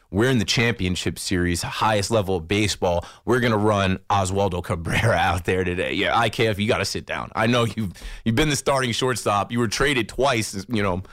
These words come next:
you were traded, then we traded to get ya. That's not, that's not crapshoot type of stuff. That's just crap.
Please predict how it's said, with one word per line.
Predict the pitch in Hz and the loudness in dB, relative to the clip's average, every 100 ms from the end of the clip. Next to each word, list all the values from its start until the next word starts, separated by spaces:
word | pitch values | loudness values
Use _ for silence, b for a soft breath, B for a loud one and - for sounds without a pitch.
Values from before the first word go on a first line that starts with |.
| B | B
you | 113 | 0
were | |
traded, | 117 160 156 139 | 2 2 2 2
then | 117 123 | 0 0
we | 151 | 0
traded | 135 - 151 165 143 104 | -2 0 2 2 0 -2
to | |
get | 95 90 156 147 - | -2 2 0 0 0
ya. | 98 90 B B | 0 -2 B B
That's | 170 214 | -2 2
not, | 202 - | 0 0
that's | 175 | 0
not | 196 165 | 0 -2
crapshoot | - 151 143 - 117 - - | 0 0 0 -4 -4 -6 -10
type | - 113 - | -4 -4 -4
of | |
stuff. | - 113 - | -2 -2 0
That's | 151 | -2
just | 143 - | -2 -4
crap. | - 113 - | -2 -2 -4